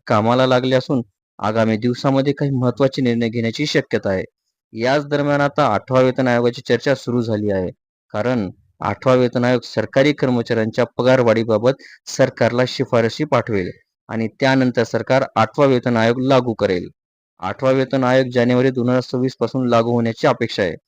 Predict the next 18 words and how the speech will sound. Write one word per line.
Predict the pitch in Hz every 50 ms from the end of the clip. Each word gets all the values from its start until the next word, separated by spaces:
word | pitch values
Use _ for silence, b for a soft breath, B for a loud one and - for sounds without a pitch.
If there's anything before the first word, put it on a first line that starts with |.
| _ _ _ _ _ _ -
याआधी | 113 117 120 120 123 123 131 135
सरकार | - - 139 135 120 - 139 131 104 - _ _ _ _ -
दर | 110 120 135 131
दहा | 113 104 107 113 113 127
वर्षांनी | 131 135 131 127 - - 123 123 127
नवीन | 123 117 120 127 139 139 131
वेतन | 127 120 - 131 123
आयोगाच्या | 120 117 113 117 113 120 117
शिफारसी | - 131 - 123 113 113 110 - 123
या | 135 151 151
लागू | 135 123 120 117 117 113
करत | - 113 107 98
होतं. | - 107 - 95 - - - _ _ b b b b b _ - 101 113
जानेवारी | - 104 104 107 110 113 117 120
दोन | 117 113 117 117
हजार | 117 120 120
सोळा | 117 127 117 117
मध्ये | 117 123 127 139 131 107